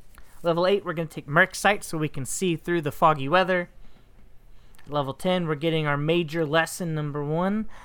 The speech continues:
the Lesson of Death. Now, some notable spells we're picking out, okay? 'Cause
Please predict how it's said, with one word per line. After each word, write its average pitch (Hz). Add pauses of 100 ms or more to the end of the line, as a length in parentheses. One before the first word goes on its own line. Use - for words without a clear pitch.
(180)
the 139
Lesson 147
of 117
Death. - (1000)
Now, 156
some 170
notable 202
spells 170
we're 139
picking 123
out, 113
okay? 139 (240)
'Cause 156